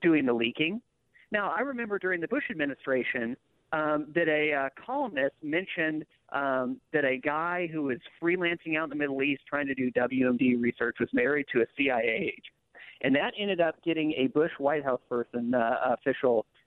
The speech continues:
uh, convicted. And he wasn't even the guy who leaked it. Uh, now, let's look at what's happening now. We have, uh, contents of intercepts, of phone intercepts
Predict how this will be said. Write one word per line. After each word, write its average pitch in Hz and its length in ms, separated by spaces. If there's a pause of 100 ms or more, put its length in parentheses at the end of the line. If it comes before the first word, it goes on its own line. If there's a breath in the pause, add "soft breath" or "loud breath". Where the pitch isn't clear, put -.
(160)
uh, 131 200
convicted. 151 460 (140)
And 143 120
he 185 120
wasn't 214 300
even 180 180
the 165 60
guy 156 280
who 147 160
leaked 185 240
it. - 160 (480 loud breath)
Uh, 160 220 (100)
now, 180 300
let's 190 240
look 214 160
at 196 40 (180)
what's 185 180
happening 180 340
now. 190 400 (260 soft breath)
We 226 360
have, 180 480 (120)
uh, 131 500 (380)
contents 233 540
of 143 220
intercepts, 175 580 (120)
of 123 120 (100)
phone 151 280
intercepts 185 500